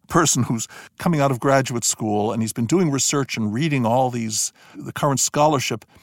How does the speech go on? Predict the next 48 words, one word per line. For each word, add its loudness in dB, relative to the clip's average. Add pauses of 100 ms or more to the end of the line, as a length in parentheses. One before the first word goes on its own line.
(200)
and 0
is -2
now 4
meeting 2
for -6
the -6
first -2
time 0 (460)
great -2
scholars 0
who -2
had -4
been -4
re-, -2 (100)
who -12 (340)
he -6
or -4
she -4
had -2
been -6
reading 2
about, 0 (380)
and 0
the 0
excitement 0 (480)
of -2 (540)
meeting 4
them 2
and 0
being 0
accepted 0
by 2
them 0
as -2
a 0
junior 0
member 0
of -2
their 0
team -4 (200)
is -4
absolutely 0
true 0
to 0
the -6
experience -2
of -4
scholars. 0